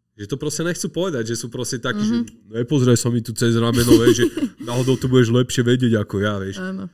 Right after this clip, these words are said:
Speaker 1: A záleží na tom vlastne,
Speaker 2: Mhm.
Speaker 1: vieš, že fakt záleží na tom, že či to niekto bude lep-, lepšie
Speaker 2: No, lebo to
Speaker 1: robiť ako ty.
Speaker 2: vychádza z ne-, pre mňa toto vychádza z takej nekompletnej sebadôvery v to, čo robím,
Speaker 1: Áno.
Speaker 2: lebo bojíš sa, že niekto iný to spraví lepšie, alebo
Speaker 1: Áno.
Speaker 2: že ti to zobere a že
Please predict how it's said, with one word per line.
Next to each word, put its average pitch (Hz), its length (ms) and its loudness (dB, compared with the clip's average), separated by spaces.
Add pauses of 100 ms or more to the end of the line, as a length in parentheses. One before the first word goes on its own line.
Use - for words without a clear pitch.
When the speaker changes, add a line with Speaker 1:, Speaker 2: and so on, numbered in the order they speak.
(120)
Speaker 1:
A - 80 -20 (140)
záleží 127 420 -6
na 190 160 -6
tom 110 180 -8
vlastne, 113 380 -10
Speaker 2:
Mhm. 131 80 -6
Speaker 1:
vieš, 104 160 -4
že 95 120 -12 (220)
fakt 143 220 -8
záleží 147 320 -4
na 127 100 -4
tom, 135 160 -4
že 120 80 -4
či 117 140 -8
to 123 80 -6
niekto 120 180 -4
bude 117 160 -4
lep-, 110 220 -8 (320)
lepšie 104 180 -8
Speaker 2:
No, 254 80 0
lebo 254 80 0
to 285 80 -2
Speaker 1:
robiť - 140 -2
ako 220 100 -2
ty. 240 140 -8
Speaker 2:
vychádza 247 160 -4
z 233 100 -10
ne-, 247 260 -4 (640)
pre 220 240 -6
mňa 233 220 -2 (100)
toto 214 300 -8
vychádza 226 480 -8
z 202 180 -12
takej 214 400 -8
nekompletnej 214 800 -8
sebadôvery 196 640 -12
v - 80 -20
to, 208 100 -10
čo 208 160 -16
robím, 226 320 -10
Speaker 1:
Áno. 175 160 -8
Speaker 2:
lebo 175 220 -10
bojíš 185 260 -8
sa, 202 140 -6
že 196 80 -4
niekto 185 260 -4
iný 185 220 -8
to 190 80 -14
spraví 190 340 -8
lepšie, 208 380 -10
alebo 175 240 -6
Speaker 1:
Áno. 180 80 -6
Speaker 2:
že - 20 -10
ti - 120 -18
to 185 100 -14
zobere 190 400 -12
a 202 300 -10
že 180 340 -12